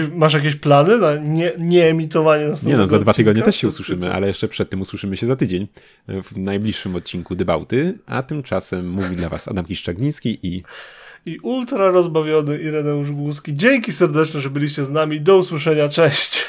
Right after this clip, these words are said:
Speaker 2: Hej, trzymajcie się. Dobra, czekaj, lecę po paczkę.
Speaker 1: Adam poszedł po paczkę.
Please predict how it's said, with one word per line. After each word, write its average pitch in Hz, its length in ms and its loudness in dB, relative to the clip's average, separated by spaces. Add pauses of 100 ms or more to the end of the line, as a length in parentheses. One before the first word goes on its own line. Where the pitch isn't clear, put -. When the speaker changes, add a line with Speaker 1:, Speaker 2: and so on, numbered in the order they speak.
(220)
Speaker 2:
Hej, 95 260 -8 (160)
trzymajcie - 380 -12
się. - 140 -18 (1040)
Dobra, 117 160 -4
czekaj, 104 220 -6
lecę 117 200 0
po 113 100 -8
paczkę. 95 320 -6 (2000)
Speaker 1:
Adam 208 360 -4
poszedł 147 440 -4
po 143 160 -8
paczkę. - 480 -12